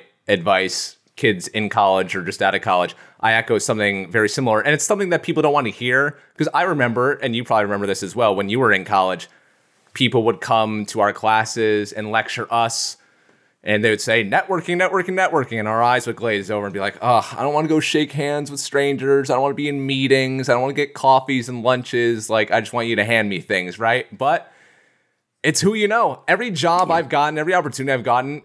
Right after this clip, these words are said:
Speaker 1: is, like, eighty percent who I know and twenty percent skill and, and, <laughs> and hard work. I am
Speaker 2: Yeah.
Speaker 1: extremely lucky because of the people that I've run into. And you have to be pleasantly persistent, is as it
Speaker 2: Yeah.
Speaker 1: was,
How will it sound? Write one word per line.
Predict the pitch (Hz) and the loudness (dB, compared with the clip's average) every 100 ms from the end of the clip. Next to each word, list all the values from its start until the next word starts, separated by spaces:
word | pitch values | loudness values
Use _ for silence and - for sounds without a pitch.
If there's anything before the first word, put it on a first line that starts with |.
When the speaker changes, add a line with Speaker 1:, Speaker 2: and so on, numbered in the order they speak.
| - | -2
Speaker 1:
is, | 123 120 110 110 | 0 0 -4 0
like, | 131 113 - - | 0 0 -4 -2
eighty | 147 185 | 0 0
percent | 170 165 175 175 | -4 -2 0 0
who | 160 | 0
I | 160 | 2
know | 156 160 | 2 2
and | 160 | 2
twenty | 120 143 131 | -2 -4 -4
percent | 117 117 117 92 | -6 -4 -2 -2
skill | - 110 90 | -2 0 0
and, | 73 92 90 | -2 -8 -8
and, | 113 110 | -8 -4
<laughs> | 147 160 | -2 0
and | 131 | 0
hard | - 135 117 | 0 -2 -2
work. | 117 92 101 - _ _ _ | -6 -6 -8 -16 _ _ _
I | 139 | 0
am | 151 | 0
Speaker 2:
Yeah. | 151 | 0
Speaker 1:
extremely | - 147 156 139 | -2 -2 0 0
lucky | 123 127 131 104 87 - _ | 0 0 -2 -6 -8 -12 _
because | 113 120 127 113 98 - - | -10 -2 -2 -2 -6 -10 -2
of | 127 | 0
the | 117 | 0
people | - 127 120 | -6 -4 0
that | 107 | 2
I've | 101 101 | 2 0
run | 104 | -4
into. | 117 117 107 87 - _ - | -4 -4 -4 -4 -10 _ -8
And | 120 | -2
you | 117 | 2
have | 135 | 2
to | 147 | 0
be | 139 | -8
pleasantly | 131 - 160 170 175 165 | -12 -2 0 0 -4 -4
persistent, | 139 143 127 143 113 104 82 85 | -2 -4 0 -2 -2 -4 -6 -6
is | 110 98 95 | -6 -6 -2
as | 110 104 | 0 0
it | - | 0
Speaker 2:
Yeah. | 104 | -2
Speaker 1:
was, | 101 98 95 - | -2 -2 -6 -12